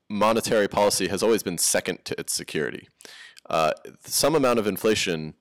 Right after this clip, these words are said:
i-, in general has always been, you know, w-, we, we, Vitalik has, uh, written, I think, years ago,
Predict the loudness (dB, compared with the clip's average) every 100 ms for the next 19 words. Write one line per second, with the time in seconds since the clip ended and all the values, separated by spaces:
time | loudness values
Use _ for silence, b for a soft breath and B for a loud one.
0 | b b -6 -2 0 0 -4 0 0 2
1 | 2 0 -4 _ _ -2 2 2 2 -2
2 | -4 -10 -6 -2 -4 -6 _ -14 -8 -2
3 | -2 -2 B B -4 0 2 2 2 0
4 | -2 4 4 4 -2 _ _ -6 0 0
5 | 0 -4 _ _ -2 0 2 0 -4 _
6 | _ _ _ -18 -6 0 0 0 -6 -10
7 | -16 -10 -8 -8 _ -2 -2 -2 -2 -2
8 | -2